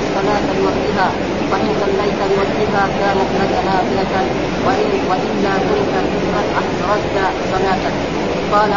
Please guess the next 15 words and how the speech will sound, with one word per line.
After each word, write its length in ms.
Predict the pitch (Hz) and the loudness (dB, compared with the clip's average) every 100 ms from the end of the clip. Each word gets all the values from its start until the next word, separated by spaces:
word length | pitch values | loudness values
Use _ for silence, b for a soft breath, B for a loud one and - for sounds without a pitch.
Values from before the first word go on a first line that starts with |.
| 202 | 0
"حدثنا"، 540 | 202 202 202 202 208 196 190 190 | -2 -2 0 0 2 2 0 -2
وحدثنا 640 | 196 - 208 208 208 202 196 202 | -2 -2 -2 0 0 0 0 0
أبو 140 | 196 202 | 2 2
بكر 200 | 202 - 185 - - | 0 -2 -2 -2 0
بن 120 | 196 196 185 | 2 2 2
أبي 160 | 202 190 - | 0 0 2
شيبة 300 | 196 190 180 - 185 | 2 2 0 0 0
قال: 160 | 202 196 - | 2 2 0
"حدثنا 480 | - - 202 202 202 190 | 0 -2 0 2 2 2
عبد 140 | 190 190 | 0 0
الله 180 | 196 190 175 | 0 0 0
بن 80 | 185 - | 0 0
إدريس 320 | - - 196 - - - | 0 2 2 0 -2 0
عن 100 | 196 202 | 0 0
شعبة 380 | 226 226 202 196 | 0 0 0 0